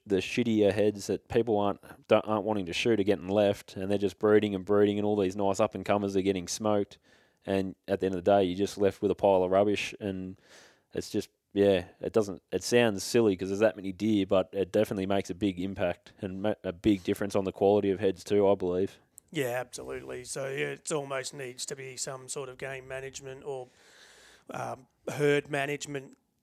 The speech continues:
Speaker 2: structure put in, but that's difficult to do when it's
Speaker 1: On
Speaker 2: public
Speaker 1: public,
Speaker 2: land
Speaker 1: public
Speaker 2: and,
Speaker 1: land,
Speaker 2: and
Speaker 1: yeah. You're never
Speaker 2: every
Speaker 1: gonna be
Speaker 2: man and
Speaker 1: able
Speaker 2: his
Speaker 1: to.
Speaker 2: dog's coming up. So certainly there's value in, in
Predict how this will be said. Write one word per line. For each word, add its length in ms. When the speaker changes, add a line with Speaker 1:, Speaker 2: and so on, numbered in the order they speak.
Speaker 2:
structure 460
put 200
in, 240
but 80
that's 240
difficult 460
to 80
do 360
when 160
it's 220
Speaker 1:
On 140
Speaker 2:
public 120
Speaker 1:
public, 260
Speaker 2:
land 260
Speaker 1:
public 280
Speaker 2:
and, 60
Speaker 1:
land, 280
Speaker 2:
and 80
Speaker 1:
yeah. 60
You're 140
never 160
Speaker 2:
every 40
Speaker 1:
gonna 180
be 80
Speaker 2:
man 20
and 80
Speaker 1:
able 100
Speaker 2:
his 100
Speaker 1:
to. 20
Speaker 2:
dog's 300
coming 260
up. 260
So 320
certainly 640
there's 180
value 420
in, 340
in 240